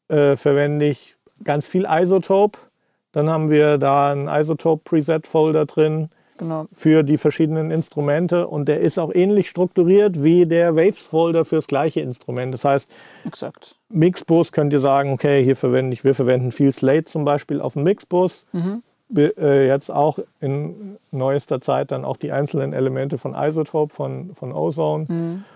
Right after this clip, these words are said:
Speaker 1: Und, äh, ja, es sind viele dabei. Wir werden die sicherlich noch erweitern, aber wir sind von Anfang an, unterstützen wir Leute, die Waves haben.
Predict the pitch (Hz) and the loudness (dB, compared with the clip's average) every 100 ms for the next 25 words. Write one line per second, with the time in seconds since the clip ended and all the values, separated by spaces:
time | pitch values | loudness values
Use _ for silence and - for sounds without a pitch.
0 | _ _ - 143 139 139 143 139 143 139 | _ _ 0 2 2 2 0 2 4 4
1 | 139 139 135 135 127 156 214 135 170 175 | 4 4 2 2 2 2 2 2 4 4
2 | 175 - - 185 233 220 190 165 160 196 | 2 0 -6 0 4 4 2 2 2 4
3 | 262 269 _ _ _ _ 151 156 156 165 | 2 -2 _ _ _ _ 0 2 4 2
4 | 165 156 180 185 156 170 156 139 147 170 | 0 0 0 0 0 -2 -2 0 0 0
5 | 180 170 151 147 143 156 185 - 165 185 | -2 -4 -4 -2 -2 -2 -6 -6 -6 -6
6 | 190 - 170 202 180 175 165 160 170 180 | -8 -8 -8 -6 -8 -8 -6 -6 -6 -6
7 | - 151 156 135 156 151 156 143 143 147 | -6 -6 -4 -6 -6 -8 -6 -4 -2 -2
8 | 143 139 135 131 131 127 120 156 196 180 | -2 -4 -4 -4 -4 -6 -6 -4 -4 -6
9 | - 170 170 175 165 | -8 -6 -6 -6 -8